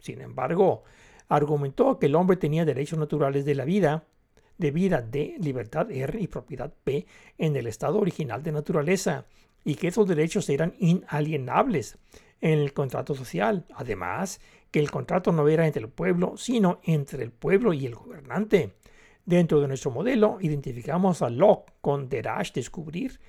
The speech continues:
D, de gobernante limitado, alcanzando,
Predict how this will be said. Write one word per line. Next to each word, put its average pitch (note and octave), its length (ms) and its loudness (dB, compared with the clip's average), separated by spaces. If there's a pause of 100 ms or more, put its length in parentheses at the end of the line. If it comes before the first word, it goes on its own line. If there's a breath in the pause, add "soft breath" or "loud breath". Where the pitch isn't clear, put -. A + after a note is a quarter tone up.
(220 soft breath)
D, E3 380 -2 (380 soft breath)
de D#3+ 120 2
gobernante C#3 640 0
limitado, D#3+ 640 0
alcanzando, F3+ 1040 0